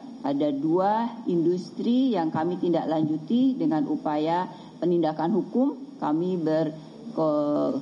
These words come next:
kerjasama membentuk tim gabungan dengan Kabar-, dengan Bareskrim, eh, Kepolisian Republik Indonesia sedang menindaklanjuti, ya, dan tentunya ini akan kami laporkan apabila sudah ada kejelasan dikaitkan dengan perkara tersebut. Dan ini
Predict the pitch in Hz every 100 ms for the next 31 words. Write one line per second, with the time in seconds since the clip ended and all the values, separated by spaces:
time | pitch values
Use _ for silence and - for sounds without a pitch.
0 | - 160 170 170 165 175 214 269 339 254
1 | - 151 147 151 160 170 - 196 175 143
2 | 139 165 165 196 233 180 160 170 190 -
3 | - - - 160 156 156 156 160 165 160
4 | 147 147 - - 247 302 - - - -
5 | 147 147 143 - 156 170 160 151 151 139
6 | 156 151 143 147 - 220 254 160 156 175
7 | - - - - 180 165 151 165 170 185
8 | 170 - - 127 143 143 139 143 147 156
9 | 175 175 156 156 156 147 156 170 170 151
10 | 156 156 - 190 220 - - - - 151
11 | 156 156 165 175 165 151 131 143 156 160
12 | 135 139 139 - 165 165 147 139 135 147
13 | 147 139 135 143 135 131 127 - - 131
14 | 147 127 123 120 131 156 196